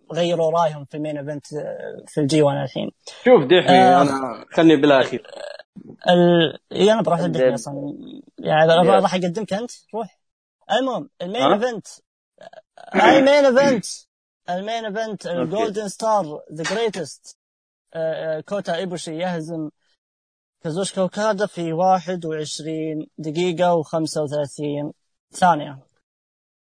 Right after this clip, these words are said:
Speaker 1: ها يا دحمي.
Speaker 3: آه، ما أبغى أتكلم عن المباراة والتنفيذ. أنا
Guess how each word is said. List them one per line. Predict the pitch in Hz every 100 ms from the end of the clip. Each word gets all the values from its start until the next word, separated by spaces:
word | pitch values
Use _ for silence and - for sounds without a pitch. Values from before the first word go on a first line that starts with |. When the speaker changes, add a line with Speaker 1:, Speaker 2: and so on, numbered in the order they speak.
| _ _ _ _ _ _ _
Speaker 1:
ها | 185
يا | 190
دحمي. | 147 - - _ 156 - _ _ _ _ _ _ _ _ _ _ _ _ _ _ _ _
Speaker 3:
آه، | 131 131 127 127
ما | 127 135
أبغى | 180 190
أتكلم | 170 - 143 120
عن | 98 107
المباراة | 104 98 98 95 110 113 117 110
والتنفيذ. | 110 - 117 104 107 98
أنا | 123 143 127